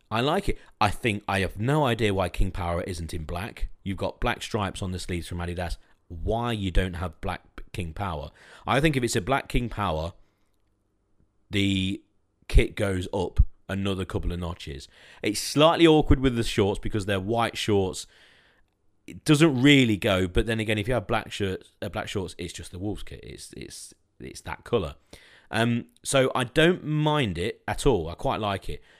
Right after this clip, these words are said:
The only thing I would say is, why isn't it gold? I, it's quite easy with Leicester. You've got the away kit is, is what we've got this season. Fine. Um,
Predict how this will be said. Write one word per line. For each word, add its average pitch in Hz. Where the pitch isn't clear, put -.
The 113
only 175
thing 113
I 101
would 101
say 90
is, 85
why 87
isn't 85
it 92
gold? 73
I, -
it's -
quite 151
easy 135
with 90
Leicester. 76
You've 113
got 117
the 107
away 135
kit 160
is, 104
is 101
what 107
we've 98
got 98
this 87
season. 80
Fine. 71
Um, 87